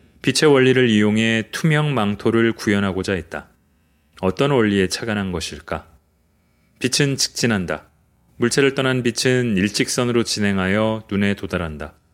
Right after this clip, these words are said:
뇌에서는 빛이 일직선으로 진행해왔다는 가정하에 물체의 모습을 재구성한다. 이 때문에 수많은 착시가 일어난다.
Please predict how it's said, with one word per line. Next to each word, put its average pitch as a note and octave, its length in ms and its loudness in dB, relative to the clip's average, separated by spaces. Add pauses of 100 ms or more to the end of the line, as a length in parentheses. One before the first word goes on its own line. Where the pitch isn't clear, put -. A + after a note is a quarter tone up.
(640)
뇌에서는 A#2+ 800 2
빛이 B2+ 340 0
일직선으로 B2+ 640 0
진행해왔다는 A2+ 800 0
가정하에 F#2+ 800 -2 (300)
물체의 A#2 400 0
모습을 A2 440 0
재구성한다. F2+ 760 -6 (880)
이 B2 80 -2
때문에 B2+ 480 2
수많은 C#3+ 580 0
착시가 - 460 -2
일어난다. E2 520 -2